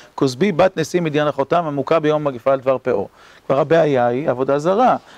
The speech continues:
הבעיה היא נכליהם, הבעיה היא ההתבוללות התרבותית, מה שהם גרמו לכם, נכון? והצורך להפוך את מי שמייצגים את זה לאויבים.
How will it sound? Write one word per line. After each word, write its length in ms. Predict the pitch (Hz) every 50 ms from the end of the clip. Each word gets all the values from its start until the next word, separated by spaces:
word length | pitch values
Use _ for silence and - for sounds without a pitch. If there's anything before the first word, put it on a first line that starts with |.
| - - -
הבעיה 320 | 135 127 127 127 131 139
היא 120 | 143 147
נכליהם, 600 | 147 139 - - 151 160 165 160 208 220 170 120
הבעיה 300 | 117 117 131 127 131 135
היא 120 | 143 147 147 - _ _ _ -
ההתבוללות 1080 | - 131 135 131 127 123 120 - - - - - - 151 - - 143 151 151 151 165 165
התרבותית, 600 | 165 151 - 156 160 160 170 165 - 226 196 -
מה 80 | 143 135
שהם 180 | - - 160 151
גרמו 300 | 156 156 185 185 226 220
לכם, 300 | 190 - - 123 107 95
נכון? 280 | - - 139 160 175 175 - - - - - - _ -
והצורך 500 | 151 139 - - 196 214 220 175 - 170
להפוך 840 | 160 143 139 135 - - - - 214 226 233 - - - - - - - - - - - - _ -
את 120 | 135 -
מי 100 | 160 202
שמייצגים 720 | - - 180 165 156 147 135 - - - 131 180 190 180 170
את 60 | 139
זה 140 | 131 131 127
לאויבים. 640 | 135 143 151 160 170 151 143 175 226 202 127 104